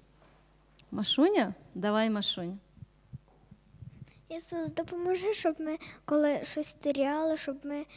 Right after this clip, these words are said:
Speaker 2: до тебе звертались, щоб, щоб ти на-, нам допомагав. Допоможи, щоб війна закінчилась, щоб, е, враг відступив. Доби-, д-, допоможи, допоможи, щоб всі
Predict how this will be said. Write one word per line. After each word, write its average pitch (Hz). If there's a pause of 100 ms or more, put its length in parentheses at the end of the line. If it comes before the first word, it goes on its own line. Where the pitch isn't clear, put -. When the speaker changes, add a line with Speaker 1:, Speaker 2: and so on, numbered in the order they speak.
(180)
Speaker 2:
до 262
тебе 285
звертались, 262
щоб, - (500)
щоб -
ти 269
на-, 262 (400)
нам 262 (200)
допомагав. 240
Допоможи, 349
щоб 330
війна 262
закінчилась, 277
щоб, 254 (580)
е, 220
враг 254 (120)
відступив. 247
Доби-, 247 (360)
д-, - (300)
допоможи, 311 (800)
допоможи, 294
щоб 277 (180)
всі -